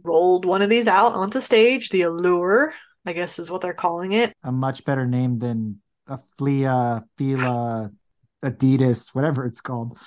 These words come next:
Speaker 1: I mean, yes, a hundred percent.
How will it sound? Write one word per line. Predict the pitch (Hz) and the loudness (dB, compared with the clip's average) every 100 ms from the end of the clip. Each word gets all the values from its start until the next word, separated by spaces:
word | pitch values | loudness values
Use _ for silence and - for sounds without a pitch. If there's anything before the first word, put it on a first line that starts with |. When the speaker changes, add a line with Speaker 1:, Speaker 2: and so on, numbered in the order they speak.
| - - | -10 -4
Speaker 1:
I | 190 | -2
mean, | 185 185 180 175 175 | -2 -2 -4 -6 -8
yes, | 175 170 196 - | -2 0 0 0
a | 165 | -6
hundred | 175 175 | -6 -8
percent. | - - 175 185 220 - | -8 -6 -4 -2 -2 -6